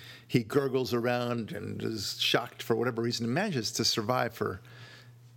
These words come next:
a minute. Okay? You can still say that that guy's shot killed this man. Now take it further. He doesn't die in a minute, but somehow,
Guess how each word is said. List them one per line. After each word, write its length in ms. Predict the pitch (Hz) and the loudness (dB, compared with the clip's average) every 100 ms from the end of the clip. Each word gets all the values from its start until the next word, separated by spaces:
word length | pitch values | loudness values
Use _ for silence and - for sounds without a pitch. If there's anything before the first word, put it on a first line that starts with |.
| - - - | -20 -20 -2
a 60 | 127 | 0
minute. 340 | 127 90 - - - - - - - | 0 -2 -12 -20 -20 -20 -20 -20 -20
Okay? 260 | - 156 233 - - - - - - - - - - - - 131 - - - | -2 0 0 -4 -18 -20 -20 -20 -20 -20 -20 -20 -20 -20 -16 -12 -12 -14 -8
You 120 | - 131 | -2 0
can 120 | 127 | 2
still 200 | - 143 | 2 2
say 380 | - 101 104 110 - | 2 0 -2 -8 -4
that 280 | 117 123 98 | 0 2 2
that 280 | 117 110 - | 0 0 -2
guy's 460 | 107 95 101 - - | -2 0 0 -2 -2
shot 400 | - 147 - - - - - - - | 0 0 0 -10 -16 -20 -20 -20 -4
killed 280 | - 113 113 | 0 0 -2
this 180 | - | -4
man. 180 | - - - - - - - - - - - - - - - | -2 -2 -6 -20 -20 -20 -20 -20 -20 -20 -20 -20 -20 -16 -2
Now 180 | 135 131 | 0 2
take 200 | 143 139 | 0 0
it 80 | |
further. 300 | - 156 110 - - - - | 0 -2 -2 -8 -16 -20 -12
He 80 | - | -4
doesn't 280 | 123 165 135 | 0 0 2
die 260 | 127 120 110 | 2 4 2
in 160 | 110 | 0
a 40 | 117 | 0
minute, 340 | 190 208 - - | 0 0 -4 0
but 80 | |
somehow, 520 | - 185 151 127 123 | 2 2 0 2 0